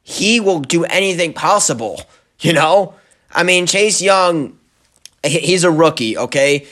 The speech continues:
He lacks experience. I, I, I'm gonna give him a slight pass on that. But for the fact of the experience purpose, I mean, you're going up against Tom Brady. So if you want the smoke on Tom,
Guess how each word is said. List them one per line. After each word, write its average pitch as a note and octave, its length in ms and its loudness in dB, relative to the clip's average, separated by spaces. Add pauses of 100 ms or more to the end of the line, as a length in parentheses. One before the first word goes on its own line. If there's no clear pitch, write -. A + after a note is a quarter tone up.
He C#3+ 120 -6
lacks D3+ 320 2
experience. A#2 680 -4
I, F#2+ 200 -2
I, A2 480 0
I'm D3+ 160 0
gonna D#3 200 2
give C#3+ 180 0
him C#3 140 -2
a A#2 80 -2
slight C#3 440 -2
pass C3 360 0
on D3 180 0
that. D#3+ 420 0 (1000)
But C#3+ 340 2
for D3 100 -6
the C3+ 120 -2
fact D#3+ 360 2
of C#3 120 -4
the C3+ 60 -4
experience D3+ 540 -2
purpose, D3 760 -4
I A#2+ 40 -4
mean, C#3+ 340 -4
you're D#3 100 0
going E3+ 280 4
up D3+ 140 2
against B2+ 340 -6
Tom A#2 320 -4
Brady. G2 540 -8 (160)
So C#3+ 300 2
if C3+ 120 -6
you E3 160 0
want E3+ 440 2
the C3 180 -4
smoke B2 460 -2
on G#2+ 160 -2
Tom, G#2 500 -6